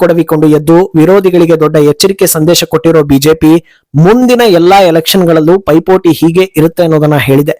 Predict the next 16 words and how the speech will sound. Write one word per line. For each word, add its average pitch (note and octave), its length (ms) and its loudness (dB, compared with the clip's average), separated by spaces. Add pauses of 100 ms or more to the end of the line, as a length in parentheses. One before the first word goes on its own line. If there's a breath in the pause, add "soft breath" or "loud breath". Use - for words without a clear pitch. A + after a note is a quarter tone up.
(560 soft breath)
ಎರಡ್ F3+ 220 -2
ಸಾವಿರದ G3 380 0
ನಲವತ್ತೇಳಕ್ಕೆ F#3 600 0 (100)
ವಿಕಸಿತ F3+ 420 -2 (160)
ಭಾರತದ E3 340 0 (120)
ಕನಸು E3 360 -2
ನೆರವೇರ್ಬೇಕು E3 600 0
ಅಂದ್ರೆ D#3+ 200 0 (480 soft breath)
ಮೈತ್ರಿ G#3+ 420 0
ಮೂಲಕವಾದ್ರೂ D#3+ 640 0 (260)
ಎಲ್ಲಾ F#3 260 2
ರಾಜ್ಯಗಳಲ್ಲೂ D#3 520 0 (140)
ಅಧಿಕಾರ F#3+ 360 0 (120)
ಹಿಡಿಯೋದು D3+ 360 0 (120)
ಅನಿವಾರ್ಯ F3+ 460 0
ಆಗಿದೆ. C#3+ 220 -6